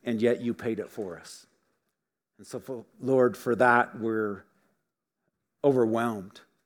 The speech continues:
truly, with gratitude. And so, Lord, I just pray that today, there, if there's any here today that need to draw close, they need to draw close to the Lord in these times.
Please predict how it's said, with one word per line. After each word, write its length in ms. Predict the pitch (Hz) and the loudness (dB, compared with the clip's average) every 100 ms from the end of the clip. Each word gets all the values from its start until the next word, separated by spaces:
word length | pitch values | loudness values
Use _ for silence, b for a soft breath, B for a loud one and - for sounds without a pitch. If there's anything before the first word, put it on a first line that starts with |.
| _ | _
truly, 340 | - 156 131 113 | -6 -2 -2 -2
with 200 | 101 - | -6 -8
gratitude. 540 | 110 104 95 - 85 _ _ _ _ _ _ _ _ _ - | -6 -6 -8 -16 -20 _ _ _ _ _ _ _ _ _ -18
And 100 | 110 | -4
so, 100 | 143 | 0
Lord, 280 | 123 139 135 | 4 6 6
I 100 | 127 | 6
just 240 | 131 123 | 2 0
pray 240 | - 135 127 | 2 4 4
that 200 | 120 120 | 2 0
today, 460 | 120 123 123 123 | 4 6 8 6
there, 320 | 117 113 101 - | 4 0 -4 -10
if 80 | - | -6
there's 220 | 127 113 | -4 0
any 220 | 139 139 | 2 2
here 200 | - 139 | 2 2
today 320 | 123 123 127 | 2 6 4
that 160 | 120 120 | 4 2
need 200 | 131 127 | 0 0
to 60 | 123 | 0
draw 240 | 127 120 | 2 2
close, 580 | 120 131 113 95 - - _ _ _ _ _ _ | -2 -6 -6 -10 -16 -20 _ _ _ _ _ _
they 100 | 123 | 0
need 260 | 139 170 160 | 6 6 6
to 80 | 156 | 2
draw 260 | 135 151 | 8 8
close 400 | 151 - 143 147 | 8 4 4 4
to 120 | - 139 | 4 0
the 80 | |
Lord 440 | 123 123 127 127 117 | 2 4 6 6 4
in 120 | 113 | 0
these 200 | 117 113 | 0 -2
times. 640 | - 123 123 110 101 - | -6 -6 -6 -8 -10 -16